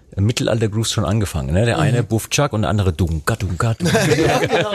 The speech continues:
Speaker 2: ganz genau, ganz genau. Nee, war richtig, richtig cool.
Speaker 1: Ich möchte ganz kurz da einhaken. Ich hatte, äh, ein, ein sehr frühes Konzerterlebnis und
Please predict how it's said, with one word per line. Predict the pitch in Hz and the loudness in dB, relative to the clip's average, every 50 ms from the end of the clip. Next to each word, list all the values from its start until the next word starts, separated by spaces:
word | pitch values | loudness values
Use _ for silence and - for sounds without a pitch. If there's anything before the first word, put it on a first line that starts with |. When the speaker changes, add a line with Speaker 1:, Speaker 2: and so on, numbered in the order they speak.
| 180 - | -2 -2
Speaker 2:
ganz | - 190 165 - 151 | -2 -2 0 0 -2
genau, | - 175 165 147 151 - | -2 -2 -2 -2 -2 -4
ganz | - 139 - - | -4 -6 -6 -6
genau. | - 131 123 - - - 165 160 - - | -4 -4 -4 -4 -4 -4 -4 -4 -2 0
Nee, | - 180 175 - - - | 0 0 0 0 -2 -2
war | - 151 147 - 147 156 151 135 - - - - - | -2 -2 0 0 0 0 0 0 -4 -10 -10 -6 -4
richtig, | 175 180 - 180 - - | -4 -4 -4 -4 -4 -2
richtig | 160 - - - - - | -2 -2 -4 -4 -4 -2
cool. | 143 131 120 123 151 180 170 | -2 0 0 -2 -4 -8 -8
Speaker 1:
Ich | - - | -2 0
möchte | 127 135 131 - 131 | 0 0 0 0 -2
ganz | 139 123 - | -2 -2 -2
kurz | - 143 - - | -2 -4 -2 -2
da | 127 110 | -2 -2
einhaken. | - - 139 127 90 82 87 - 120 - | 0 0 0 0 0 0 -2 -2 -2 -2
Ich | - - - | 0 0 0
hatte, | 117 - - 131 123 120 113 - | 0 0 2 0 0 0 -2 -4
äh, | - 110 110 110 107 101 95 95 - _ - - - - - - | -2 -2 0 0 0 -2 -4 -8 -12 _ -20 -20 -20 -16 -6 -2
ein, | - 101 101 - | 0 0 0 0
ein | - 101 95 | 0 0 0
sehr | 85 85 120 170 190 196 | 0 2 2 2 2 0
frühes | - - - 135 120 110 - - | -4 -4 -2 0 0 0 0 0
Konzerterlebnis | - 98 87 - 90 82 73 73 73 76 73 - 135 165 - | -2 -2 -2 0 -2 -2 -2 -2 -4 -4 -4 -2 -2 -4 -2
und | - - 104 95 | 0 -2 -2 -2